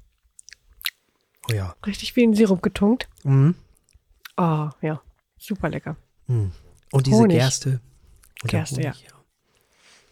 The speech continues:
Speaker 2: Ja, und
Speaker 1: Mhm.
Speaker 2: Toast. <laughs> So, getoastetes
Speaker 1: Ja.
Speaker 2: Toast. Ohne
Speaker 1: Ja.
Speaker 2: Ende. Richtig lecker.
Speaker 1: Genau. Mhm,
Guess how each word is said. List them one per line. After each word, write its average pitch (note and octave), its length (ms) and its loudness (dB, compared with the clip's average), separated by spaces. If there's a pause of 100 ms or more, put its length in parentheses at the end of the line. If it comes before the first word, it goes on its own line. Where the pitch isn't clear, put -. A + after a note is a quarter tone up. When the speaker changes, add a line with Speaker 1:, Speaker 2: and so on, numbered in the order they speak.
(480)
Speaker 2:
Ja, A#3+ 100 6
und A#2+ 180 2
Speaker 1:
Mhm. A2+ 100 -6
Speaker 2:
Toast. - 560 0
<laughs> - 120 -20
So, A3+ 140 4 (160)
getoastetes F#3 600 4
Speaker 1:
Ja. - 20 -18
Speaker 2:
Toast. F3 480 0
Ohne A3 240 2
Speaker 1:
Ja. F#3+ 80 0
Speaker 2:
Ende. E3+ 420 2
Richtig G#3 320 -6
lecker. E3 240 -4 (1300)
Speaker 1:
Genau. D#3 540 -2 (2750)
Mhm, F#3 300 4